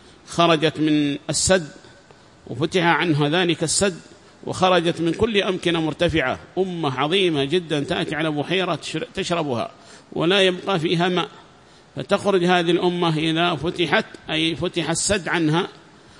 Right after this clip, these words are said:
والردم عنها، فإنه سيفتح،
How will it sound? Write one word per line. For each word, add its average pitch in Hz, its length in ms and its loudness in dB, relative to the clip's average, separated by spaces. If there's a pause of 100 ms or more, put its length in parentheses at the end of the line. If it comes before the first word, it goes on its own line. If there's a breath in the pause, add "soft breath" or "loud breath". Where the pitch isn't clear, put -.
(100)
والردم 170 600 4
عنها، 170 420 2 (260)
فإنه 151 260 0
سيفتح، 196 680 -2